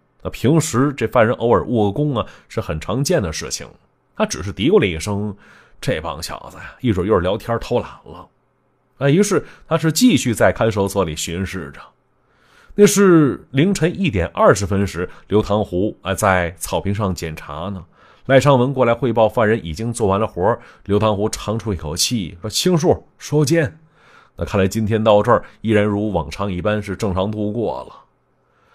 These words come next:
那接着这赖昌文进到材料间点数，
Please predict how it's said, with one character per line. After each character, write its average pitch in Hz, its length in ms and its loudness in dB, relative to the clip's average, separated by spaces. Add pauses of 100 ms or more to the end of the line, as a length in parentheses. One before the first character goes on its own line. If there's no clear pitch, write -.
(180)
那 87 100 0
接 123 220 6
着 87 100 -2 (140)
这 104 100 -2
赖 104 140 4
昌 113 160 0
文 98 280 0
进 113 160 -4
到 98 140 4
材 - 160 -2
料 101 140 4
间 107 160 -2
点 87 200 -8
数， 104 240 -12